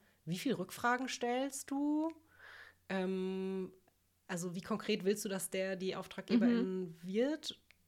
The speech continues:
Speaker 2: Kommt immer ein bisschen drauf an. Also ich hatte es schon, dass Leute gesagt haben, so, „Okay, ich find deinen Stil cool und hätte irgendwie gern die und die Maße für übers Bett. Kannst aber machen, was du willst.“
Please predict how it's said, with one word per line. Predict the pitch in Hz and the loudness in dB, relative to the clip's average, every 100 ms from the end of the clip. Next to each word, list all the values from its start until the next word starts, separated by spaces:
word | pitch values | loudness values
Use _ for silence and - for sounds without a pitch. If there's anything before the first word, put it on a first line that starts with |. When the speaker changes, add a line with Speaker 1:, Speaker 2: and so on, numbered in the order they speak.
| _ - - - - - | _ -20 -20 -20 -16 2
Speaker 2:
Kommt | - 214 | 6 8
immer | 233 226 | 8 8
ein | |
bisschen | 208 214 | 8 4
drauf | 202 190 185 | 6 4 6
an. | 175 185 175 | 6 6 6
Also | 185 185 185 | 6 6 6
ich | - 208 | 4 2
hatte | 196 202 | 4 2
es | 196 | 4
schon, | 196 | 4
dass | 185 185 | 4 6
Leute | 185 185 | 6 4
gesagt | 185 180 185 190 | 4 2 2 0
haben, | 185 | 0
so, | 180 | 0
„Okay, | 175 185 185 180 - - | 0 2 4 2 -4 -10
ich | - - | -10 0
find | 185 175 | 0 2
deinen | 175 165 | 2 0
Stil | - - 233 311 330 370 370 - _ _ - | -4 2 6 8 8 4 0 -14 _ _ 2
cool | 294 330 359 381 - - _ | 6 6 4 0 -8 -20 _
und | - | 0
hätte | 185 185 175 | 2 4 4
irgendwie | 185 190 175 | 6 4 6
gern | 180 185 185 185 175 | 6 8 6 4 2
die | 196 | 2
und | 190 190 | 4 2
die | 175 | 4
Maße | 160 165 202 190 | 6 6 4 0
für | 180 208 | 0 0
übers | 170 180 175 | 2 2 0
Bett. | - 214 214 - - - _ _ - | 4 4 2 -10 -20 -20 _ _ 0
Kannst | 190 180 | 2 6
aber | 175 175 | 6 8
machen, | 175 185 | 6 4
was | 170 | 0
du | 165 | 2
willst.“ | 165 294 427 - - | 4 4 4 -4 -16